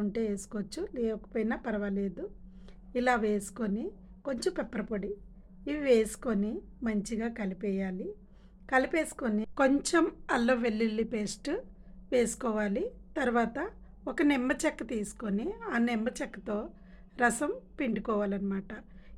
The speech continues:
ఈ నిమ్మరసం పిండడం వల్ల కూడా మనకి చేదు అనేది చాలా వరకు తగ్గుతుంది. అందువల్ల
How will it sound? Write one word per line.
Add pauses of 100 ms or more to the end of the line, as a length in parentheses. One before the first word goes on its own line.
(100)
ఈ (100)
నిమ్మరసం
పిండడం
వల్ల
కూడా
మనకి (140)
చేదు
అనేది (160)
చాలా
వరకు (500)
తగ్గుతుంది. (580)
అందువల్ల